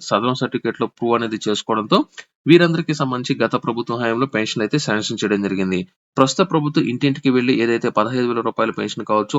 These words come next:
ఆరు వేల రూపాయల పెన్షన్ కావచ్చు, వీటన్నిటికి సంబంధించి ఇంటికి వెళ్లి పరీక్షలు అనేది చేయగా చాలా మంది ప్రస్తుతం బాగానే ఉన్నారని, పనులు అనేది చేసుకుంటున్నారని, అందరూ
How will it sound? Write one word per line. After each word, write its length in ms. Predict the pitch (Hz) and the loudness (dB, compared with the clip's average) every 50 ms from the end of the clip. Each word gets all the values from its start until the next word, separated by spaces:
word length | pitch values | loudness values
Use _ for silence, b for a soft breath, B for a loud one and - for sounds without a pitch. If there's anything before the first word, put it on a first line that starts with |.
| - - | 0 2
ఆరు 200 | 101 104 110 117 | 2 2 2 2
వేల 180 | 117 110 110 | 0 2 0
రూపాయల 300 | 104 104 101 - 104 101 | 0 -2 -2 -2 -2 -2
పెన్షన్ 340 | - - 98 95 - 107 101 | -2 -4 -6 -6 -4 -6 -4
కావచ్చు, 340 | - 104 101 104 101 - 202 285 - _ _ _ _ _ _ _ _ _ _ _ - | -2 0 0 0 2 2 2 2 0 _ _ _ _ _ _ _ _ _ _ _ 4
వీటన్నిటికి 480 | 139 180 175 180 170 170 165 165 170 165 | 6 6 6 6 4 4 2 2 0 0
సంబంధించి 440 | - 165 147 143 135 131 - 143 131 131 | 0 2 2 2 0 0 -2 -4 -2 -2
ఇంటికి 280 | 117 127 127 - - 139 | -4 -6 -6 -2 0 2
వెళ్లి 160 | 131 131 131 | 2 2 2
పరీక్షలు 380 | - 104 107 113 - - 117 113 | 0 0 -2 -2 -2 -6 -6 -6
అనేది 180 | 117 113 110 107 | -4 -4 -6 -4
చేయగా 320 | - 123 113 113 123 151 139 139 | -2 -2 0 2 2 2 0 2
చాలా 280 | - 123 107 120 123 | 2 2 2 2 2
మంది 240 | 120 120 120 120 123 120 | 0 -4 -4 -6 -6 -4
ప్రస్తుతం 400 | - 107 104 - - - 123 110 92 | -4 -4 -4 -4 -4 -4 -4 -2 2
బాగానే 380 | 98 98 104 104 113 113 113 | 2 4 4 2 0 -2 -2
ఉన్నారని, 440 | 110 110 110 104 107 104 107 120 139 127 | -2 -4 -2 -2 -2 0 0 -2 -4 -4
పనులు 240 | - 110 107 113 117 117 | -2 -2 -2 0 0 0
అనేది 220 | 117 117 107 101 - | -2 -2 -4 -4 -4
చేసుకుంటున్నారని, 800 | - 110 104 - - 113 107 - 110 107 104 104 104 107 139 151 - | -2 -2 -2 -2 -4 -6 -6 -4 -2 0 2 2 2 0 -2 -2 -2
అందరూ 280 | - 98 101 117 120 | -2 -2 -2 -2 -4